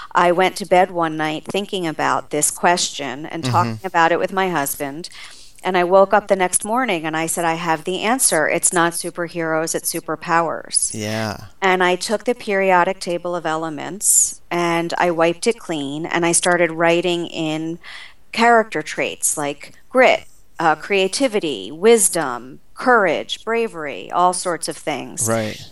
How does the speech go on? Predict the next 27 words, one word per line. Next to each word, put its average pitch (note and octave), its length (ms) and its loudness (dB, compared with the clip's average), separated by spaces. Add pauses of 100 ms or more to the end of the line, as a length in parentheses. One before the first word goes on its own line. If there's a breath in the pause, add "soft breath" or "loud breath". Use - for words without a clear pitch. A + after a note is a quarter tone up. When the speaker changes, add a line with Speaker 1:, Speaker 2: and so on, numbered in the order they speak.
(100)
Speaker 1:
And, F#3 680 2
uh, E3+ 240 0
when F#3 160 -2
my F#3 160 2
husband F#3+ 320 2
came F#3 160 -4
home E3+ 140 -6
from E3+ 160 -8
work F#3 240 -4
that F3 180 -4
night, D3+ 380 -6
we F3 80 -6
bought, E3+ 280 2
like, E3 140 0
thirty F3 440 2
domain D3+ 440 -2
<laughs> - 320 -2
names. - 260 4
Speaker 2:
<laughs> E3 920 2
Speaker 1:
And, G#3 760 4
um, F#3+ 600 4
and F#3+ 220 -4
so, F3 360 0 (160)
you G#3 120 -8
know, D#3 240 -6 (160)
kind F#3+ 220 -6
of D#3+ 160 -8